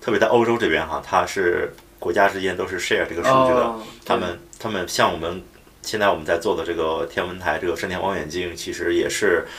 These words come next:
Speaker 1: 超过十个国家一起，就是把资金投入一个池子，然后大家每个国家都承担一定的研发工作，
Speaker 2: 嗯。
Speaker 1: 然后一起来造的这个，这个天文望远镜。因为它的技术非常复杂，所以说呢，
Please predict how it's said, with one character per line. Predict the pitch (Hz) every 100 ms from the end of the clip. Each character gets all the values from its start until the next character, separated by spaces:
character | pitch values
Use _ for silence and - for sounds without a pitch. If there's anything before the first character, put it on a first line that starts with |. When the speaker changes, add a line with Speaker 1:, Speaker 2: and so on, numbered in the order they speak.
| - - - - -
Speaker 1:
超 | - 92
过 | 95 92 85
十 | - -
个 | 87
国 | 92 82
家 | 80 87 87 - - - - -
一 | 117
起， | - - 82 -
就 | 95
是 | 85
把 | 85 80
资 | - 104
金 | 98 90
投 | - 82
入 | 87
一 |
个 | 85
池 | 87 -
子， | 76 82
然 | 80
后 | 80
大 | 87 90
家 | 92 92
每 | 92 76
个 | 82
国 | 85 82
家 | 85
都 | 92 90
承 | - 82
担 | 104 87
一 | 85
定 | 95
的 | 85
研 | 82 82
发 | 90
工 | 90 90
作， | 85 76 -
Speaker 2:
嗯。 | 123
Speaker 1:
然 | 117
后 | -
一 | -
起 | 95
来 | 76 80
造 | - 87
的 | -
这 | 78
个， | 78 73 -
这 | -
个 | 76 - -
天 | - 76
文 | 80
望 | 80
远 | 71
镜。 | - 90
因 | 92
为 | 104
它 | 104
的 |
技 | - 104
术 | 98
非 | 117
常 | 98 104
复 | -
杂， | - - - - - - - - - - - - -
所 | - 120
以 | 104
说 | 107 95
呢， | 90